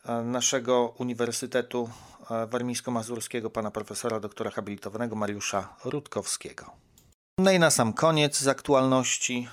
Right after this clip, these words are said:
E, dziewiętnastego grudnia, wczoraj, w piątek, o godzinie siedemnastej w auli pierwszego L O, w przepięknej auli pierwszego L O odbył się koncert świąteczny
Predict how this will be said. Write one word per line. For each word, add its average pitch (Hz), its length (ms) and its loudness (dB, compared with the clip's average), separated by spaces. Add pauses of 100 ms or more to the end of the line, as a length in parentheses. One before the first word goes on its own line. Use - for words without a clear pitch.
(180)
E, 117 200 -2
dziewiętnastego 135 680 0
grudnia, 123 320 2
wczoraj, 123 460 2
w - 80 -14
piątek, 127 640 -4
o 127 60 -6
godzinie 117 360 -4
siedemnastej 110 760 -2
w - 160 -16
auli 127 640 2
pierwszego 113 600 0
L 107 160 0
O, 110 120 0
w - 60 -12
przepięknej 143 640 0
auli 107 420 0 (600)
pierwszego 110 420 0
L 98 140 2
O 135 320 4
odbył 110 360 -4
się 104 320 -4 (180)
koncert 120 420 -6
świąteczny 151 880 2